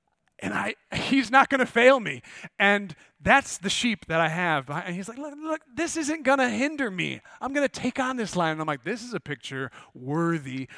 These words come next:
of being that moment in history where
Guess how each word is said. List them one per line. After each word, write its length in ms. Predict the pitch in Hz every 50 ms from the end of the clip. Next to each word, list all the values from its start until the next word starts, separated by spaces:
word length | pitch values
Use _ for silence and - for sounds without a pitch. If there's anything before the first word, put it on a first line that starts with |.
| - - -
of 380 | 139 135 131 127 117 113 - - - - - _ 131
being 520 | - 156 151 151 147 143 135 131 131 127 _ - - _ _
that 240 | - 135 131 135 127
moment 380 | 123 123 131 135 139 139 131 123
in 100 | 120 110
history 640 | - 123 151 - - - - 135 123 117 117 113 _ - - -
where 160 | 131 127 117